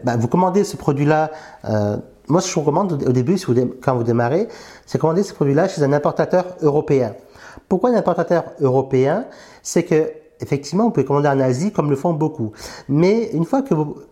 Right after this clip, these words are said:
euh, si vous commandez vous-même, en fait, les produits en Asie, c'est vous-même qui êtes responsable du produit.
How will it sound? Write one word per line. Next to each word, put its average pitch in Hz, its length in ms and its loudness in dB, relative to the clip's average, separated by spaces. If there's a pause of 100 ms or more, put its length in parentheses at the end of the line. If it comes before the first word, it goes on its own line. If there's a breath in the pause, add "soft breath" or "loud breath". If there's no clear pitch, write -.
euh, 120 360 0 (100)
si - 140 -2
vous 208 80 4
commandez 196 360 0
vous-même, 240 500 2
en 143 100 -2
fait, 170 340 -2
les 135 100 2
produits 165 240 2
en 139 80 2
Asie, 139 400 0
c'est - 220 -2
vous-même 208 400 2
qui - 160 0
êtes 156 100 0
responsable 180 440 -2
du 160 80 -2
produit. 113 420 -4